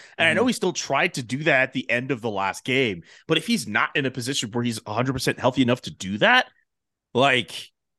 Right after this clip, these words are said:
Speaker 1: how
Speaker 2: Mm-hmm.
Speaker 1: effective is that going to be? Like, he's going to be a banger and masher. And if he's not at a point where he can do that confidently, I don't know what you do. At the same time, like, he has been so instrumental in getting the team to that point.
Speaker 2: Yeah.
Speaker 1: Like,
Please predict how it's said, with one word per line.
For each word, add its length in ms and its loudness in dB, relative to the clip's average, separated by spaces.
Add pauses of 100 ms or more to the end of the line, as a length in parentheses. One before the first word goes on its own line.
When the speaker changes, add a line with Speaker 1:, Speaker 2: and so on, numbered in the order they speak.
(120)
Speaker 1:
how 140 4
Speaker 2:
Mm-hmm. 100 2
Speaker 1:
effective 340 2
is 80 -6
that 220 0
going 240 -2
to 100 -2
be? 320 -2
Like, 160 -4
he's 180 -8
going 260 4
to 40 -4
be 140 2
a 20 -2
banger 320 2
and 100 0
masher. 460 0 (260)
And 80 0
if 140 -2
he's 180 -4
not 360 0 (100)
at 100 4
a 40 -4
point 440 -2 (100)
where 180 0
he 180 -6
can 220 -2
do 300 -6
that 260 2
confidently, 760 2 (1400)
I 140 4
don't 180 4
know 80 8
what 160 4
you 100 -2
do. 180 4
At 80 2
the 60 -10
same 220 -4
time, 380 0
like, 280 -6 (240)
he 140 -8
has 120 -6
been 180 -2
so 320 0
instrumental 560 0
in 160 -2
getting 280 0
the 80 -2
team 200 -8
to 100 -2
that 200 -2
point. 320 4 (340)
Speaker 2:
Yeah. 200 -8
Speaker 1:
Like, 340 0